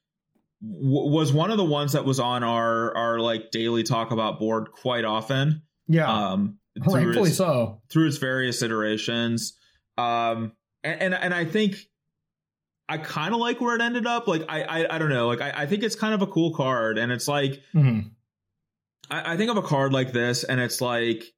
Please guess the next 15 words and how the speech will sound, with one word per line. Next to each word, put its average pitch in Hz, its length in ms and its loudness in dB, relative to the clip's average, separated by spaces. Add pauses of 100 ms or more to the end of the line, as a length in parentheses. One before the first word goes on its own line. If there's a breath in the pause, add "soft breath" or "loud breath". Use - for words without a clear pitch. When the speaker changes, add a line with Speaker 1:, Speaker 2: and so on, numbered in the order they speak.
(160)
Speaker 1:
you 127 160 2
know, 113 240 2
red 135 280 0
as 147 180 0
Lightning 123 320 0
Bolt, 113 480 -2 (100)
white 120 220 -2
as 135 120 -2
Path 131 300 -6
to 123 100 -2
Exile. 113 720 -2
White 120 260 -2
now 123 220 -2
also 117 340 -2
has 113 640 -2